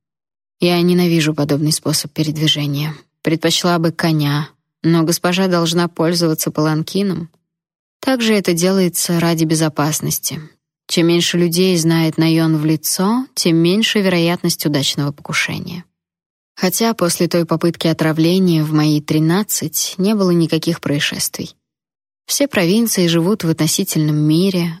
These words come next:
а Ян Йорин твердой рукой удерживает власть в своих землях. Заметив нежелательное внимание, Найон моментально понизила голос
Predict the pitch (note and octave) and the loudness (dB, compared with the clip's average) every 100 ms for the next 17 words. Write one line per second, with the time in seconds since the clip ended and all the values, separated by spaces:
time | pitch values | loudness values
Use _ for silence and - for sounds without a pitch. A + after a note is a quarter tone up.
0 | _ E3 E3 E3 E3 E3+ E3 E3 E3 G3 | _ 0 2 2 2 2 2 2 2 2
1 | A#3 A#3+ - F3+ A3+ A3 E3 D#3+ D3 E3+ | 0 -2 -2 0 0 2 2 0 0 0
2 | G3 F#3+ D#3 D3+ D#3 D3+ D3+ D#3 D3 E3 | 2 2 0 0 0 0 -2 -2 -2 -2
3 | - - D3 D3 D3 D#3 D3+ - - - | -6 -4 -2 -2 -2 -4 -4 -4 -8 -10
4 | - _ _ _ _ _ _ _ _ _ | -18 _ _ _ _ _ _ _ _ _
5 | _ _ - F3 F3 D#3+ E3 E3+ E3 E3 | _ _ -2 0 2 0 -2 0 0 0
6 | D#3+ - D#3+ D#3 D#3+ D#3+ D#3+ G#3+ B3 B3+ | 0 0 0 0 0 2 2 2 0 0
7 | B3 F3+ E3 F3 A3 G#3 F3+ F3 E3 F3+ | 0 2 2 2 2 2 2 0 0 0
8 | G3 F3+ D#3 D#3+ D3+ D3+ D3+ D3+ G#3 F3+ | 0 0 2 2 2 -2 0 -2 0 -2
9 | - | -4